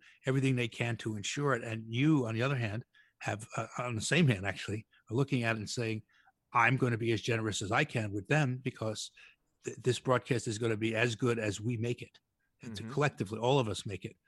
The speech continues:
Speaker 1: So, and you get the team concept as well as anybody I, I've worked with, uh, through the years.
Speaker 2: Thank you, Flip.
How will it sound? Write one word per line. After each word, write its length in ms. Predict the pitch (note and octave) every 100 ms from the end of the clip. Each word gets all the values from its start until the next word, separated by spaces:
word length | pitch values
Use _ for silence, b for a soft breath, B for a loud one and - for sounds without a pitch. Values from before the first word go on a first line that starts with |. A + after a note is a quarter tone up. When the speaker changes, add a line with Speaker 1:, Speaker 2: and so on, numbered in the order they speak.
| b b
Speaker 1:
So, 160 | - B2+
and 160 | A2+
you 100 | C3
get 260 | C#3 C#3 C#3
the 60 | A#2
team 240 | - A2
concept 480 | A2+ G#2 - G2 -
as 180 | G2+ -
well 200 | A2 G#2
as 120 | F#2 -
anybody 480 | G#2+ G#2 G2+ G2
I, 60 | F#2+ - G2+
I've 80 |
worked 220 | G2+ F#2+ -
with, 100 | - G2+
uh, 140 | F#2 -
through 120 | F#2
the 120 | G2
years. 300 | F#2+ - - _ _ _ _
Speaker 2:
Thank 280 | F3 C#3 -
you, 60 | F#2+
Flip. 340 | - G2